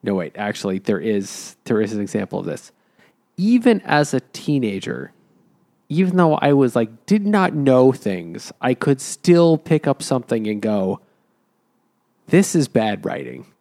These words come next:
Like, I could still do, I remember I tried to read, this is a, a, a famously really bad book called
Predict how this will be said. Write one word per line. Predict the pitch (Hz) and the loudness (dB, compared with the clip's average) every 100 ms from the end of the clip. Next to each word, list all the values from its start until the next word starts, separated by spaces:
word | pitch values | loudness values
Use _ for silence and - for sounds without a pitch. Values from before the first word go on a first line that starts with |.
| - | -6
Like, | 135 - - | -4 -2 -6
I | - 139 | -2 -2
could | - 151 | 0 -2
still | - - _ 196 185 175 | -4 -16 _ 2 2 2
do, | 175 156 | 0 2
I | 139 | 4
remember | 175 185 190 170 - | 4 6 4 4 2
I | 139 | 0
tried | 139 - 151 131 147 | 0 0 2 2 0
to | 147 | -4
read, | 110 95 90 - _ _ _ _ _ _ _ _ - | -4 -6 -8 -16 _ _ _ _ _ _ _ _ -12
this | 120 117 | -10 -10
is | 101 | -10
a, | 120 117 | -8 -6
a, | 127 117 - | -4 -4 -2
a | 127 | 0
famously | 175 175 165 - 139 123 | 2 4 2 0 0 2
really | 120 117 | 2 0
bad | 110 98 95 | 0 -4 -2
book | 87 92 - | -6 -6 -14
called | - 107 87 87 | -6 -4 -4 -8